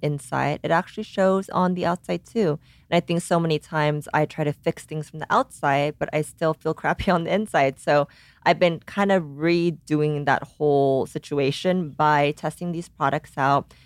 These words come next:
They have great supplements. I've actually been using their, uh, two products specifically, one of them being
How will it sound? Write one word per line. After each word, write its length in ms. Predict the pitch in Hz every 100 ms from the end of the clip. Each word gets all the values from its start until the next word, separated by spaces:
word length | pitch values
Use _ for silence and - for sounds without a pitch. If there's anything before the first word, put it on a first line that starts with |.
| _ -
They 60 |
have 260 | 170 151 143
great 260 | 160 156 -
supplements. 800 | 220 226 240 233 226 220 220 - -
I've 260 | 175 196
actually 300 | 196 196 - 196
been 220 | 185 170
using 840 | 156 170 196 202 185 151 147 151 - _ _ -
their, 840 | 160 160 156 147 147 143 131 -
uh, 140 | 160 151
two 180 | - -
products 420 | 165 139 139 -
specifically, 680 | - 165 - 139 _ 143
one 300 | 139 - 170
of 80 | 170
them 200 | 170 160
being 420 | 151 147 139 143